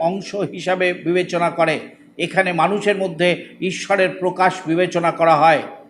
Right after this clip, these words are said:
এই প্রসঙ্গে রবীন্দ্রনাথ তার সাধনা প্রবন্ধে বলেছেন যে, "তাহার চেয়ে বড় ঈশ্বর কোথাও নেই, যিনি মানুষের অন্তরে বস-, বসবাস করেন।"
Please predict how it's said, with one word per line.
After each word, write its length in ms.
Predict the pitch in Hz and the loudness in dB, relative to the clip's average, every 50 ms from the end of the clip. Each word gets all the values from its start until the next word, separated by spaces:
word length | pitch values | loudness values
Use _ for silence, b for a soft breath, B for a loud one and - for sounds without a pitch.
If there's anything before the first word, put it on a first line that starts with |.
| _ _ | _ _
এই 160 | - 185 208 | 2 2 2
প্রসঙ্গে 680 | 202 190 202 170 - 196 185 185 180 175 160 135 - - - - 143 | 2 -2 -6 -6 -6 -6 -2 0 2 2 2 0 -6 -14 -18 -8 0
রবীন্দ্রনাথ 640 | 143 170 175 196 220 214 214 208 202 190 190 185 - - - - - - - | 0 2 4 4 2 0 2 0 4 4 4 4 4 2 -6 -12 -18 -2 2
তার 160 | 185 180 175 | 4 4 4
সাধনা 760 | 165 - - - - 170 180 185 175 170 220 214 214 208 196 | 2 -2 -8 0 4 4 4 6 4 2 2 2 4 4 4
প্রবন্ধে 500 | 190 196 190 190 180 185 180 180 175 170 | 4 2 0 2 2 0 0 0 -2 0
বলেছেন 420 | 165 175 175 170 - - 170 170 156 - - b b b b b b _ | 0 2 0 0 -2 -4 -6 -8 -8 -10 -14 b b b b b b _
যে, 160 | 135 165 175 | 0 0 0
"তাহার 600 | - - - - 170 170 170 151 - 220 226 226 214 - - | 0 -2 0 4 4 4 4 4 6 6 6 6 4 0 -2
চেয়ে 160 | 214 214 196 | 2 2 2
বড় 240 | 175 175 180 185 190 - - | 4 4 2 2 2 0 -2
ঈশ্বর 460 | 175 175 175 - - - 190 170 147 123 - - - - _ | -6 -8 -8 -8 -4 2 2 2 2 2 -2 -10 -18 -18 _
কোথাও 380 | - 175 - - 185 196 180 165 | -8 -8 -2 2 4 4 4 4
নেই, 360 | 170 175 175 156 120 113 b b b b b - | 2 0 0 0 -2 -4 b b b b b -10
যিনি 260 | 139 151 185 190 190 | 0 0 2 2 2
মানুষের 500 | 175 156 151 170 190 208 202 202 190 196 180 175 | 2 2 2 2 2 2 -2 0 -2 -2 -2 0
অন্তরে 600 | - 165 175 175 175 175 170 165 165 156 160 - - - - - | -2 -2 -2 -2 -2 -2 0 0 0 -2 -2 -8 -16 -20 -14 -2
বস-, 280 | - 151 160 - - 170 135 120 | 2 2 2 2 -2 -8 -8 -2
বসবাস 500 | 139 165 156 143 185 175 160 143 - - | -2 -2 0 0 2 2 2 2 2 0
করেন।" 280 | - 151 143 143 131 | -2 0 0 0 -2